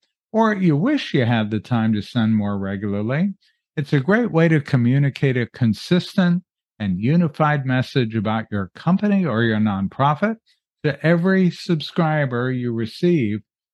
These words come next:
without consuming any of your valuable time or requiring you to wear more hats than you already do. So what are autoresponders? How do they work?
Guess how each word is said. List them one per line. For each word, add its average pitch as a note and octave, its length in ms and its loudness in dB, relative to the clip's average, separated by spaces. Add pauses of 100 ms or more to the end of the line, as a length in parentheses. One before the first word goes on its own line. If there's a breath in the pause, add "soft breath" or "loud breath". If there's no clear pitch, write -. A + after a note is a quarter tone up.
without D3+ 340 -2
consuming D3 800 2
any B2+ 260 0
of A#2 200 -4
your G#2+ 220 -2
valuable G2+ 540 -2
time A2+ 480 0 (320 soft breath)
or B3+ 340 2 (180 loud breath)
requiring D#3+ 680 2
you C3 180 2
to C3 100 -2
wear D3 280 -2
more D#3+ 320 -2
hats F#3+ 420 -4
than E3+ 180 2
you E3+ 240 -4
already E3+ 440 -4
do. G3 360 -6 (1080)
So - 260 -2
what C#3+ 340 2
are C#3 280 2
autoresponders? C#3+ 1040 -2 (340)
How C3 120 -4
do C#3 140 0
they C3 160 0
work? C3 340 0